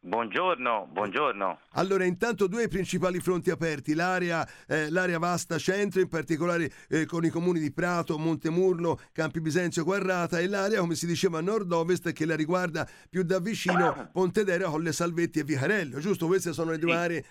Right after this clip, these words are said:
Speaker 2: principali, come tutti ormai abbiamo imparato a, a conoscere. Caro
Speaker 1: Esatto.
Speaker 2: governatore, in qualche zona precisa operate, su quali emergenze siete intervenuti?
Speaker 1: Ma noi fondamentalmente siamo intervenuti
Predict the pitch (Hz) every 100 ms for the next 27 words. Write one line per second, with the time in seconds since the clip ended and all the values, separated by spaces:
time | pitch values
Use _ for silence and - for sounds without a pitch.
0 | - - 165 175 - 180 175 170 160 160
1 | 160 156 196 180 170 160 170 151 - -
2 | 147 151 165 165 165 170 165 165 165 160
3 | 160 160 156 156 175 175 170 - 156 147
4 | - - - 220 190 196 190 185 196 180
5 | 180 196 247 - 214 175 180 220 202 196
6 | 196 202 202 165 147 - - 165 170 208
7 | 190 175 185 196 226 208 190 190 170 127
8 | 208 170 - 139 156 151 151 135 143 139
9 | 127 120 - - - - _ - - -
10 | - - 110 139 143 139 131 127 120 127
11 | 143 185 156 127 120 113 120 104 120 156
12 | 135